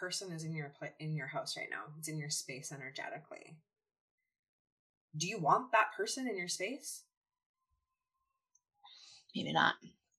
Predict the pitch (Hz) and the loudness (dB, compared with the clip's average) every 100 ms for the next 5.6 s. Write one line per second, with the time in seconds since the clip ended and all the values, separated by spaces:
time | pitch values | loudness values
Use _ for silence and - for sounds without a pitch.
0 | _ - 190 233 330 277 - - - _ | _ -2 -2 2 4 4 2 -4 -12 _
1 | _ _ - - _ - - - _ - | _ _ -20 -20 _ -20 -20 -20 _ -20
2 | - - 190 202 220 220 208 247 - - | -20 4 6 10 12 12 12 12 10 2
3 | - 175 180 180 190 170 170 175 185 185 | 0 4 6 6 8 8 8 6 0 -4
4 | - 185 180 - 175 165 160 - 185 156 | -4 -4 -2 -4 -6 -6 0 10 10 10
5 | 156 - 170 165 - - | 4 2 2 4 0 -2